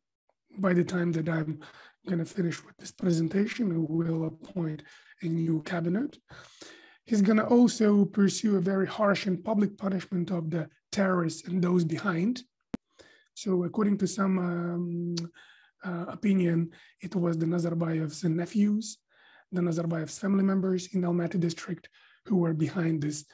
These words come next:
plot. Next, Tokayev will denounce previously enacted unpopular decrees, uh, including the one, uh, that in, that was about to increase the price of the gas, and there are many others.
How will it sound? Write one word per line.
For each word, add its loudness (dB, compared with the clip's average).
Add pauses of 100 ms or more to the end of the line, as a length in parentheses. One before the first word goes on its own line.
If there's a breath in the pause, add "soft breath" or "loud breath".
(280 soft breath)
plot. -4 (720 loud breath)
Next, 0 (280)
Tokayev 2
will 6
denounce 4 (300)
previously 2
enacted -4
unpopular 0
decrees, 4 (720 loud breath)
uh, 0
including 6
the 4
one, 2
uh, -2
that -4
in, 0 (100)
that 2
was 2 (680 loud breath)
about 2
to -4
increase 0
the -8
price -4
of -2
the -2 (140)
gas, 2 (480 loud breath)
and -2
there -2
are -4
many -2
others. -2